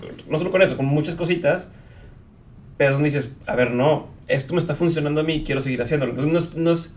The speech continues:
o sea, lo que dec-, lo que pienso no siempre es, "Ah, se acabó la relación". A veces tú decides terminar algo porque no estás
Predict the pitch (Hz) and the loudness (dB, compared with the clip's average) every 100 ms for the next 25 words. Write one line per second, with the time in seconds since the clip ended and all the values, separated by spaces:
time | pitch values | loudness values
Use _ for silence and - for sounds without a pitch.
0 | - - - - 180 196 196 170 - 147 | -6 -6 -16 0 2 2 0 -2 -4 -6
1 | 143 - - 156 165 165 160 165 - 180 | -6 -8 -4 -2 0 0 0 0 0 -2
2 | 170 165 170 - 139 135 127 131 170 - | 4 6 4 2 -2 -2 2 2 2 0
3 | - 143 123 147 147 - 180 196 190 190 | 0 0 0 -4 -8 -6 -2 -2 -2 -2
4 | 185 185 - - - - - - - 160 | -2 -4 -12 -20 -20 -20 -20 -20 2 4
5 | 147 147 160 165 160 - 131 139 135 151 | 4 4 4 4 2 -2 -2 -2 0 2
6 | 147 - | 2 0